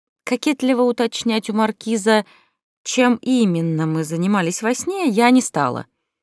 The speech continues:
Мне прекрасно хватало собственных впечатлений. К тому же сейчас было не до флирта.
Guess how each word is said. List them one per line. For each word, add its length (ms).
Мне 260
прекрасно 760
хватало 760
собственных 920
впечатлений. 1000
К 80
тому 300
же 80
сейчас 400
было 280
не 140
до 120
флирта. 500